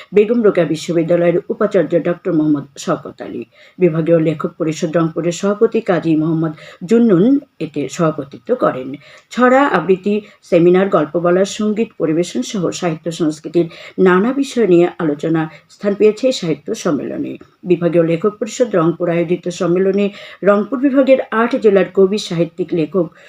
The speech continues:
ও সংস্কৃত অনুরাগীরা অংশ নিচ্ছেন। শোক সংবাদ।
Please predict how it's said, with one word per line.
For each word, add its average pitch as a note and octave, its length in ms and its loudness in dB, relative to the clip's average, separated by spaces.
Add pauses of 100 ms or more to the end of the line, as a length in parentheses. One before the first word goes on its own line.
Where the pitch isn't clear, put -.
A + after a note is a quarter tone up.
(120)
ও F3+ 240 6
সংস্কৃত - 480 -2 (300)
অনুরাগীরা G3+ 600 0 (280)
অংশ F3 320 0
নিচ্ছেন। - 720 -8 (840)
শোক - 260 0 (100)
সংবাদ। - 460 -12